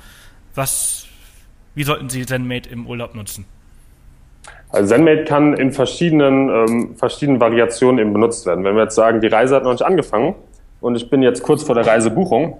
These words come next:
Speaker 2: dann würde ich sagen, ladet euch den ZenMaid Browser V P N runter und die ZenMaid Web Firewall im Browser und schaut erstmal, ob ihr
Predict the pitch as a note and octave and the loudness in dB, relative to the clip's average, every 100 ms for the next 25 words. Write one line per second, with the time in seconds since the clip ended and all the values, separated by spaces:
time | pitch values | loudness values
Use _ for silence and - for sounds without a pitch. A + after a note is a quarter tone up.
0 | - G#2 A#2 A#2+ - A#2+ B2 C3 B2 G#2+ | -6 -4 -2 -4 -2 2 2 0 -4 0
1 | A2 A#2+ A#2+ A#2 A2+ A#2 A2 A#2+ B2 A#2 | 2 2 2 -2 -2 -2 0 2 2 2
2 | A#2 A2+ B2+ C#3 D#3 E3 C#3 C#3+ D#3 D#3 | 2 2 4 0 0 0 0 2 0 2
3 | D3+ - B2 A2+ G#2+ A#2 G#2+ G#2+ - - | 2 2 -4 -2 -2 0 0 0 0 2
4 | F#2+ F2+ F#2 F#2 F2+ F2+ G2 C3+ E3+ - | 2 4 2 0 0 0 2 2 0 -10
5 | - - - G2+ A2+ A#2+ A2 A2 - A2+ | -20 -20 -8 -4 0 2 0 -4 -2 0
6 | A2 A#2 - - A2 A2 G#2 G#2 | 2 0 -2 -2 2 2 2 -2